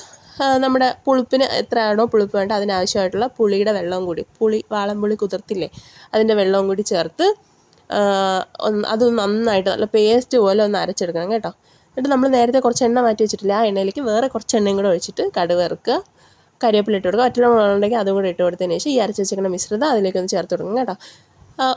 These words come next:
കുറച്ച് വെള്ളം കൂടെ ഒഴിക്കണേ. കാരണം നല്ല, ആ, ഇത് നന്നായിട്ട് വെട്ടി തിളയ്ക്കാനുള്ളതാണ് കേട്ടോ. നമ്മൾ ഇത്രയും കട്ടിക്കാണ് തിളപ്പിക്കുകയാണെങ്കിൽ ഇത് വറ്റി വരുമ്പോഴത്തേനും ഭയങ്കര ഒരുപാട് കട്ടിയായി പോകും. അതുകൊണ്ട് ഇത്തിരി വെള്ളം കൂടെ ചേർത്ത് ആവശ്യത്തിനുള്ള ഉലുവാപ്പൊടിയും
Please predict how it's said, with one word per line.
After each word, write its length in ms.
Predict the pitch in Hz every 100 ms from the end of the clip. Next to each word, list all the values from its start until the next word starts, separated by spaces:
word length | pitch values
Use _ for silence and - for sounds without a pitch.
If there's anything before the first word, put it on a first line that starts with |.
| -
കുറച്ച് 200 | 285 277
വെള്ളം 260 | 277 233 240
കൂടെ 140 | 226
ഒഴിക്കണേ. 400 | 190 170 180 285 -
കാരണം 220 | 254 247
നല്ല, 200 | 247 226
ആ, 220 | 247 - 208 208 202 202
ഇത് 140 | 254
നന്നായിട്ട് 460 | 269 208 214 240 254
വെട്ടി 240 | 208 -
തിളയ്ക്കാനുള്ളതാണ് 640 | 247 190 202 208 180 180 190
കേട്ടോ. 200 | 170 170
നമ്മൾ 200 | 185 214
ഇത്രയും 380 | 202 - 269 262
കട്ടിക്കാണ് 580 | 190 247 277 240 262 -
തിളപ്പിക്കുകയാണെങ്കിൽ 600 | 214 202 226 247 208 214
ഇത് 100 | 226
വറ്റി 300 | 220 208 -
വരുമ്പോഴത്തേനും 680 | 254 202 214 214 208 208 294 - - _ _ _
ഭയങ്കര 280 | 226 247 254
ഒരുപാട് 560 | 214 247 277 294 311 302
കട്ടിയായി 360 | 185 185 180
പോകും. 200 | 180 233
അതുകൊണ്ട് 260 | 214 220 262
ഇത്തിരി 180 | - 233
വെള്ളം 300 | 190 196 196
കൂടെ 120 | 208
ചേർത്ത് 460 | 202 165 - 339 403 _ _ _ _ _ _ _ _
ആവശ്യത്തിനുള്ള 640 | 269 254 254 247 233 220 214
ഉലുവാപ്പൊടിയും 840 | 190 196 190 185 175 196 302